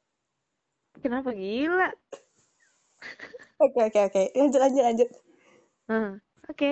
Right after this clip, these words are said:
Speaker 1: saya akan jawab.
Speaker 2: Kap-,
Speaker 1: Hmm.
Speaker 2: kapan terakhir kali
Speaker 1: Kamu, I-, Ica ngerasain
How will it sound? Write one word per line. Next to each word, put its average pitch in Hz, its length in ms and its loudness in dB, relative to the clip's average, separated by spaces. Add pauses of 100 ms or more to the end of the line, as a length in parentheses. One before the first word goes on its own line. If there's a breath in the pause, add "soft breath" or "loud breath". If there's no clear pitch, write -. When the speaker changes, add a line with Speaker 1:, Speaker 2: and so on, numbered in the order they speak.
(120)
Speaker 1:
saya 269 140 -8
akan 254 180 -8
jawab. 247 240 -4 (800)
Speaker 2:
Kap-, 247 260 0
Speaker 1:
Hmm. 185 160 -14 (320)
Speaker 2:
kapan 269 400 -4 (140)
terakhir 247 420 -2 (120)
kali 208 400 0 (1200)
Speaker 1:
Kamu, 175 460 -12 (540 soft breath)
I-, - 80 -2 (100)
Ica 240 320 -4
ngerasain 196 500 -8